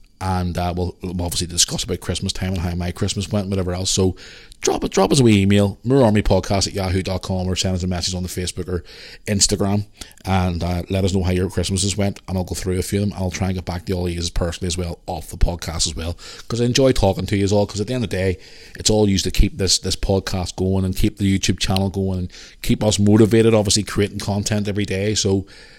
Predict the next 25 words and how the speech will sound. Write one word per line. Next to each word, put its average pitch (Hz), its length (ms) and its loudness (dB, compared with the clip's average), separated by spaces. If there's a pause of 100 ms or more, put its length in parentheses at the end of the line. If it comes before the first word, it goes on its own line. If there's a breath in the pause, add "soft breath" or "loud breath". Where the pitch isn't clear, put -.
(140 loud breath)
I - 60 -8
really 110 220 4
do 95 100 4
appreciate 95 400 0
all 90 120 4
your 90 100 0
support, - 340 -2
guys, 98 220 0
and 95 80 -2
it 82 60 -6
really 101 400 2
does 90 260 -2
mean 87 160 -2
a 87 40 -4
lot 85 200 -6
to 92 60 -4
me 90 120 -2
and 87 100 -4
my 85 120 -4
family, 90 480 -4
more 98 200 0
than 113 80 0
you'll 92 160 0
ever 90 160 0
know. 98 200 0